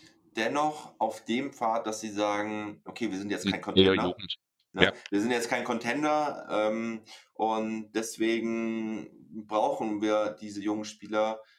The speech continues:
Speaker 1: müssen wir sie entwickeln, dass wir vielleicht in, ja, keine Ahnung, ein bis drei“, also das wäre jetzt schon krass, wenn man s-, so weit gehen würde, aber dass man,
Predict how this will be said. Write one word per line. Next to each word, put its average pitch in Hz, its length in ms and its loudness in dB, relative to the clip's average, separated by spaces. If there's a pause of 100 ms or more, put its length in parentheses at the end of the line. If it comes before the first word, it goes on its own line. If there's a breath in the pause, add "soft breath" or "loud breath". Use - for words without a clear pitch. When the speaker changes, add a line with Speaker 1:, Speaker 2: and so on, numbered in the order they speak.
(360 soft breath)
Speaker 1:
müssen 123 300 -6
wir 113 80 -2
sie 107 120 -2
entwickeln, 107 580 -2
dass 107 220 0
wir 113 100 -4
vielleicht 104 720 -4 (160)
in, 101 720 -6 (640)
ja, 73 400 -4 (100)
keine 73 240 -12
Ahnung, 73 440 -10
ein 80 320 -8
bis - 160 -14
drei“, - 100 -10
also 107 260 0
das 110 180 -2
wäre 120 120 4
jetzt 117 140 0
schon 110 100 -4
krass, 98 340 -2
wenn 104 80 -2
man 101 140 -2
s-, 82 500 -10
so 110 260 -2
weit 104 220 2
gehen 107 200 0
würde, 110 160 2
aber 98 80 0
dass 98 140 -8
man, 101 160 -6